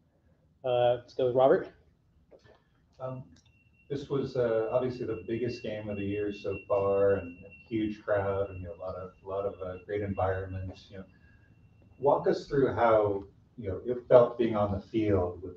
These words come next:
Speaker 2: with such a crowd, and then coming out with the result that you did, beating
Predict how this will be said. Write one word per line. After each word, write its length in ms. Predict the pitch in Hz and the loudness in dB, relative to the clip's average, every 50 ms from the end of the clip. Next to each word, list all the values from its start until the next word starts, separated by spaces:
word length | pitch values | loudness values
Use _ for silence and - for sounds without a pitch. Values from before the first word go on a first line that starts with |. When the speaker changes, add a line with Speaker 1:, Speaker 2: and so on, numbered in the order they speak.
| - - - | -14 -8 -6
Speaker 2:
with 160 | 127 - - | -4 -4 0
such 200 | - 127 - - | 2 2 2 2
a 80 | - - | 0 -4
crowd, 360 | - - 127 101 95 92 92 | 0 2 2 4 4 2 0
and 100 | 90 90 | -2 -4
then 160 | 95 95 92 | -4 -6 -6
coming 280 | - - 120 113 110 101 | -4 -4 -4 -2 0 2
out 180 | 104 104 - | 2 2 0
with 160 | 104 101 - - | 0 -6 -8 -10
the 40 | |
result 460 | - 90 87 - - - 78 - - - | -12 -12 -12 -6 -4 -2 -2 -2 -4 -8
that 180 | - - - | -14 -14 -12
you 120 | - - - | -12 -10 -8
did, 200 | 95 92 - - | -8 -8 -10 -8
beating 500 | 90 98 104 101 104 104 101 101 98 92 | -6 -4 -2 -2 -2 -2 -2 -4 -4 -6